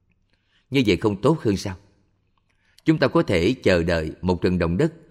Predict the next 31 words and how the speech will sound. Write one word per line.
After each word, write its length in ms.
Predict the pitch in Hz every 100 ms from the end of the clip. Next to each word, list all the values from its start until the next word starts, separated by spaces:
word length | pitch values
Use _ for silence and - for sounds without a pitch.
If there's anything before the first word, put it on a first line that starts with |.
| _ -
có 100 | 151
thể 160 | 98
xảy 240 | 107 92 127
ra 300 | 104 95 - _ _
trong 200 | - 98
ba 260 | 95 92 87 - -
hoặc 160 | 90 -
bốn 200 | 98 156
năm, 140 | 117 87 - _ _ _ _ _
nhưng 140 | 147 151
thật 180 | 95 80
ra 240 | 120 117 - _ -
mọi 200 | 92 85
thứ 320 | 110 123 175 -
đang 240 | 95 90 78
chao 200 | 87 80
đảo. 300 | 87 - 82 _ _ _ _ _ _ _ _ _ _ _ _
Nước 200 | 123 143
Mỹ 120 | 120
thật 180 | 131 90
sự 220 | - 90
đang 160 | 85 117
chao 160 | 113 101
đảo. 280 | 85 64 87 - _ _ _ _ _
Tâm 160 | 139 135
của 100 | 156
mọi 180 | 101 98
người 400 | 87 87 78 76
quá 160 | 90 110
phóng 240 | 117 113
túng. 260 | 127 107